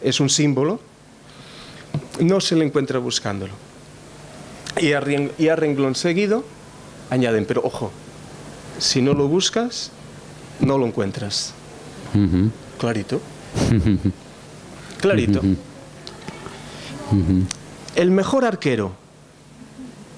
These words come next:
Speaker 1: En-, eh, utilizo la, la imagen del arquero porque la arquería ha sido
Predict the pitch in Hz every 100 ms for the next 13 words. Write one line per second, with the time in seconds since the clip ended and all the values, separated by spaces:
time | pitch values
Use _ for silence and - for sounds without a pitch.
0 | - - - 135 135 127 135 131 135 135
1 | 160 175 160 151 98 143 135 135 131 131
2 | 143 151 151 147 143 139 165 170 170 143
3 | 147 147 139 156 160 185 175 170 - 185
4 | 180